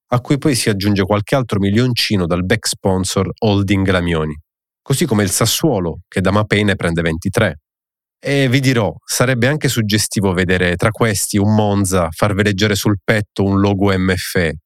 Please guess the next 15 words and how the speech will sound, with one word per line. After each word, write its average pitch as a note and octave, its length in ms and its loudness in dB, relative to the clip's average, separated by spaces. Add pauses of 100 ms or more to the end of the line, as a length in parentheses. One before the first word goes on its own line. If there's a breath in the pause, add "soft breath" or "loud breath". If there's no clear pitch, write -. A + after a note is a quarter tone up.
il F#2 120 -2
nuovo F#2+ 260 2
nome F#2 220 2
del F2+ 180 0
gruppo F#2 320 -2
Mediaset F#2 540 0
della F2+ 200 0
famiglia E2+ 320 0
Berlusconi. D#2+ 680 -4 (540)
Invece D3 320 0
il B2 140 -4
club C3 300 0
presieduto F2+ 420 -2
da F2 140 0
Galliani F#2 540 0